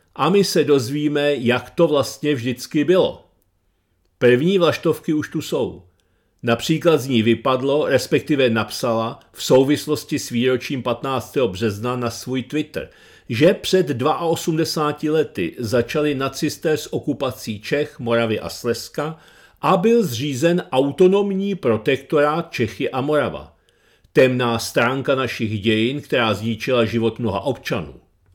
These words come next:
Zatímco za tuto okupaci proběhla omluva a pokání, jiní okupanti i dnes otevřeně vyhrožují. Nezapomeňte.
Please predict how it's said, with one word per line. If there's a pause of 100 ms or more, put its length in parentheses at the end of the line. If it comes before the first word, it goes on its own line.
(240)
Zatímco
za
tuto
okupaci
proběhla
omluva
a
pokání, (400)
jiní
okupanti
i
dnes
otevřeně
vyhrožují. (180)
Nezapomeňte.